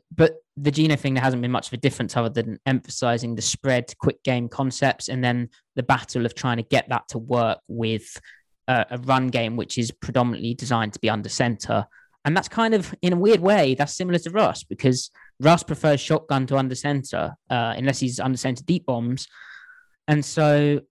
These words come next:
the, the, yeah, it's a kind of like a, a disagreement with, like, oh, oh, how much gun are we? How much under center are we?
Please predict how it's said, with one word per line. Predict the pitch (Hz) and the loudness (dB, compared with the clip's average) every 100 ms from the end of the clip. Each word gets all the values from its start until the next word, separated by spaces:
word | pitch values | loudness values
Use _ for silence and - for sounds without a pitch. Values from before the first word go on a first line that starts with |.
| _ | _
the, | 143 143 143 139 | -6 -2 0 -2
the, | 139 139 135 135 131 - - - - _ _ _ - - _ _ _ - | -4 -2 0 0 -2 -8 -18 -20 -20 _ _ _ -14 -14 _ _ _ 0
yeah, | 180 | 4
it's | 131 - | 4 2
a | 147 131 - | -4 -4 -4
kind | 151 | 0
of | 139 | 0
like | 139 | 0
a, | 143 - - | -2 -4 -6
a | |
disagreement | 139 143 - 143 143 127 117 | -2 -2 -2 0 2 2 0
with, | 123 117 | -4 0
like, | 117 - | 0 2
oh, | 123 123 | 0 -2
oh, | 131 | -2
how | - 143 | 0 0
much | 127 - | 0 0
gun | 139 135 | 0 2
are | 131 127 | 2 2
we? | 123 | 0
How | 127 | -2
much | 123 | -2
under | 131 120 | -2 -2
center | - 135 127 - | -2 -2 -2 -2
are | 113 113 | -2 0
we? | 113 113 113 | -2 -4 -6